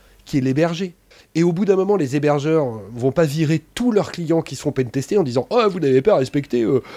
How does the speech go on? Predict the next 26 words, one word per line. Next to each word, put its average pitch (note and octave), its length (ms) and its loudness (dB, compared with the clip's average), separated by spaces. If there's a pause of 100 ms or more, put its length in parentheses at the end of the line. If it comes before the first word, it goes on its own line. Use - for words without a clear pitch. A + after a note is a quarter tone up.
(100)
les D3+ 120 2
conditions E3 400 -2
de D3+ 60 -4
pentest C#3 640 -2
que C3 100 -2
moi, D3+ 180 2
plateforme D#3 360 -2
d'hébergement, B2+ 680 2
euh, G#2+ 80 0 (240)
je D3+ 140 4
souhaiterais D#3 380 0
voir C#3 180 2
respectées C3+ 360 -2
par G#2+ 140 -6
tout - 100 -6
le G3 100 -2
monde. » F#3 160 -2 (320)
Parce - 120 -12
que C#3+ 60 4
d'abord, D3 220 4
ils C3 60 2
vont A#2+ 120 2
perdre C3 180 0
tous D3+ 100 -4
leurs A#2 160 0
clients. F#3+ 340 -2